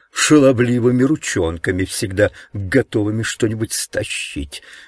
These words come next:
Вы должны иметь дело с людьми, которые ненавидят вас. Насколько же счастливее человек, который зависит только от себя самого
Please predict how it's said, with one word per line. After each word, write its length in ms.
Вы 240
должны 460
иметь 240
дело 240
с 120
людьми, 340
которые 400
ненавидят 800
вас. 380
Насколько 640
же 160
счастливее 760
человек, 580
который 400
зависит 540
только 480
от 100
себя 320
самого 480